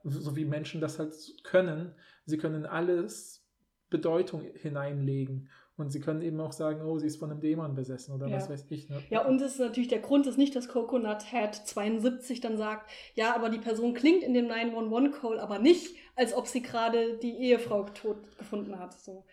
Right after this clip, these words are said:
Speaker 1: Ja, genau.
Speaker 2: Ja.
Speaker 1: Ja, ja, genau. Und
Speaker 2: Und
Speaker 1: sowas
Speaker 2: das ist halt,
Speaker 1: ist
Speaker 2: und da muss man sich halt, finde ich, als Creatorin und halt auch als Konsumentin, wenn man sich überlegt, wem man, ähm, wem man Vertrauen schenkt,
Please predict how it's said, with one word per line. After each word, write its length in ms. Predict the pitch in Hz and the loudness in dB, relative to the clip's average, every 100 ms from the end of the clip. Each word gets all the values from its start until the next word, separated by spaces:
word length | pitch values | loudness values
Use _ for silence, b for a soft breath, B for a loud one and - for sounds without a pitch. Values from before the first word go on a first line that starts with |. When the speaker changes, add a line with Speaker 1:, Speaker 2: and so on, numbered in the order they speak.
| b | b
Speaker 1:
Ja, 300 | 165 160 156 | 4 4 2
genau. 440 | 156 156 156 139 - - | 0 0 0 -2 -6 -6
Speaker 2:
Ja. 180 | 160 147 | -4 -2
Speaker 1:
Ja, 60 | 151 | -4
ja, 160 | 143 | -6
genau. 320 | 160 147 143 151 | -6 -6 -6 -6
Und 100 | 156 | -4
Speaker 2:
Und 60 | |
Speaker 1:
sowas 220 | 139 156 247 | 0 2 0
Speaker 2:
das 60 | |
ist 40 | 269 | 2
halt, 280 | 226 220 - | 0 0 -6
Speaker 1:
ist 120 | 165 - - | -8 -8 0
Speaker 2:
und 140 | 254 | 4
da 120 | 240 254 | 8 8
muss 180 | 294 | 6
man 160 | 302 269 | 4 2
sich 160 | 247 247 | 2 0
halt, 120 | 233 | 0
finde 220 | 277 269 | 2 2
ich, 100 | 269 | 2
als 200 | 226 - | -2 -4
Creatorin 840 | - 240 220 247 269 254 247 262 | -2 -2 0 0 0 -2 4 4
und 220 | 247 240 240 | 4 2 2
halt 140 | 208 | 0
auch 100 | 208 | -2
als 160 | 202 - | -2 -2
Konsumentin, 580 | 214 208 208 214 226 220 | -2 0 0 0 -2 -4
wenn 80 | |
man 140 | 214 214 | -2 -4
sich 140 | - | -6
überlegt, 400 | 233 208 214 - | -6 -4 -6 -4
wem 100 | 214 | -4
man, 280 | 208 208 208 | -2 -4 -6
ähm, 380 | 214 208 202 202 - - | -8 -8 -8 -10 -16 -14
wem 160 | 226 214 | -4 -2
man 100 | 208 | -2
Vertrauen 460 | 208 - 208 247 285 | -6 -4 2 2 2
schenkt, 380 | 277 262 254 | 0 -2 -4